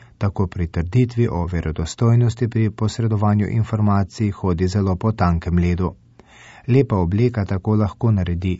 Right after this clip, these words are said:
lepega človeka, vendar to še ne pomeni, da je ta lepa in všečna oseba zmožna uresničiti dane obljube. Spoštovani,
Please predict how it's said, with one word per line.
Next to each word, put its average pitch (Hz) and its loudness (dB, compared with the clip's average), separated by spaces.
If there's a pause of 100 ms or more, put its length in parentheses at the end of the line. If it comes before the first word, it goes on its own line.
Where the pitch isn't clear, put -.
lepega 87 -2
človeka, 98 0 (400)
vendar 90 0
to 95 -2
še 92 -4
ne 85 0
pomeni, 117 4 (300)
da 107 0
je 90 0
ta 82 -4
lepa 113 0
in 82 -2 (100)
všečna 110 0
oseba 113 0
zmožna 113 4
uresničiti 107 0 (100)
dane 92 0
obljube. 87 0 (1400)
Spoštovani, 98 2